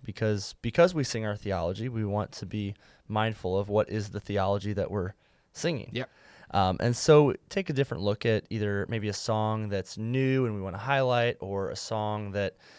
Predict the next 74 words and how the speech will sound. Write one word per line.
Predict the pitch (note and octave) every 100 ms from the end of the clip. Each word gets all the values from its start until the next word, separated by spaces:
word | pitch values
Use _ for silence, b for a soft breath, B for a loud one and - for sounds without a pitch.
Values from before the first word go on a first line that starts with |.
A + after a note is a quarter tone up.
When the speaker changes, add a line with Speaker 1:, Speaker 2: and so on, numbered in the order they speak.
| B B -
Speaker 1:
uh, | F#2+
we | G2 G#2+
sing | - G#2+ G#2 -
a | D#2+
lot | D2 D#2+ - A2 D#3 -
and | A2
we | G2
wanna | G2 G2+
make | G2+ G2
sure, | - - G#2 G#2+ G#2
like, | G2+ G2 - _
hey, | - D#3 G2+ _ _ _ _ _ _
what | A2 B2+
is | D3
this | B2+ A2+
thing | A2 G#2+
that |
we're | F2 G#2+
Speaker 2:
Yeah. | F3
Speaker 1:
singing | A2 G2+ -
all | G#2
the | G2 -
Speaker 2:
Or | G#3+
Speaker 1:
time? | A#3
Speaker 2:
even | G#3 G3
some | G3 F3+
of | E3+
those | D3+
songs | - D3+ D3+ C#3
where | C3
we | C3
go, | B2 G#2+ G#2+ -
"Okay, | C#3+ C3+
hang | B2 C#3
on, | A#2
I'm | A2+
not | C3+ -
quite | - - G3 F#3+ - -
sure | - - G#3
I | G#3 G3+
know | G#3
what | G#3 G#3
I'm | G#3+
saying." | - C4 G3 -
Speaker 1:
Yeah, | E3+ A3 G3 B2 -
like | C#3+ D3+
a |
Speaker 2:
You | C3
Speaker 1:
great, | D#3+ C#3
Speaker 2:
know, |
Speaker 1:
a | C#3
great | C#3+
Speaker 2:
there's | E3+
Speaker 1:
example, | D#3 A#2 A2+ G2+ F#2+ -
uh, | G2+ G2
Honey | B2+ C#3+
in | A#2+
the |
Rock. | G2+ - -
It | C3
was | C3+
Speaker 2:
Yeah. | B2+
Speaker 1:
both, | B2+ B2
like, | A#2 A2 -
a | A2
new | G#2+ B2+ D3+
song. | D3 - G#2
It | G2+
was | C3+
actually | - A#2+
the | -
first | A#2+
song | - A#2 A2
we | A2 G2+